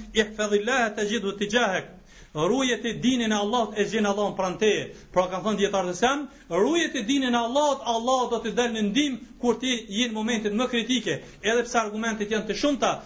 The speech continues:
mirë, po na mjafton ndihma e veçantë, që është prej ndihma te Allahu Azza wa Jall, që ja bën besimtarve, siç i ka dalë në ndihmë Allahu Azza wa Jall pejgamberit alayhis salam, në raste të shumta, edhe pejgamberëve të tjerë, po e kemi rastin kur pejgamberi alayhis salam migroi së bashku me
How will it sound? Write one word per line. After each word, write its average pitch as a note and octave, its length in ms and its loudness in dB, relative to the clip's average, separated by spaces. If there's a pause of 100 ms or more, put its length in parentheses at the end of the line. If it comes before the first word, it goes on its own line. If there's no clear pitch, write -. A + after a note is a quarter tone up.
(140)
mirë, G#3+ 260 0
po G#3+ 80 -2
na G3+ 160 0
mjafton G#3 380 -2
ndihma A#3+ 400 2
e F3+ 80 -2
veçantë, C#4 720 -2
që G#3+ 120 4
është G#3 120 -6
prej G#3+ 100 2
ndihma A#3+ 400 0
te G#3+ 80 2
Allahu G#3+ 320 0
Azza G3+ 160 -2
wa G3 140 0
Jall, C#4+ 180 4 (160)
që - 140 -2
ja G3+ 100 2
bën G#3+ 160 0
besimtarve, A3+ 640 0 (240)
siç G#3 220 -4
i F#3 80 -6
ka G3+ 100 2
dalë A3 220 2
në F3+ 100 -10
ndihmë G#3+ 240 0
Allahu G#3 300 0
Azza F#3 140 -6
wa F3+ 40 -4
Jall G#3+ 160 0
pejgamberit G3 400 0
alayhis G3 240 -2
salam, B3 160 -2 (160)
në G3+ 200 0
raste B3 280 -2
të - 140 -8
shumta, A#3+ 300 2 (260)
edhe D3 180 -4
pejgamberëve A3+ 460 0
të A3 80 -8
tjerë, A#3 220 0 (200)
po F3 80 2
e E3+ 80 0
kemi F#3+ 240 0
rastin G#3+ 520 0 (180)
kur F#3 160 0
pejgamberi G3 340 0
alayhis G#3 160 -6
salam A3 220 0 (180)
migroi G#3 600 2 (180)
së D#3+ 160 -8
bashku A#3 380 2
me B3+ 180 6